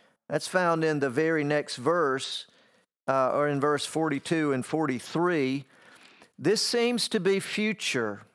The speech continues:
Let's read this together. He says in verse forty-two, "As the toes of the feet were part of iron and part of clay,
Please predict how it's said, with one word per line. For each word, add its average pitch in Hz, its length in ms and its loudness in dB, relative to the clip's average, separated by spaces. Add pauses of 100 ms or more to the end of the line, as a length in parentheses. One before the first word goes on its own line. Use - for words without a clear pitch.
(280)
Let's 135 240 -8
read 170 220 2
this 160 180 0
together. 131 720 0
He 139 80 -12
says 170 280 0
in 156 140 0
verse 156 440 0
forty-two, 160 800 0 (440)
"As 151 240 0
the 151 120 0
toes 208 600 2
of 160 220 -2
the 156 100 0
feet 170 440 0
were 143 120 0
part 175 360 2
of 160 200 -2
iron 143 580 0 (300)
and 135 180 -2
part 160 280 2
of 131 140 -4
clay, 147 540 2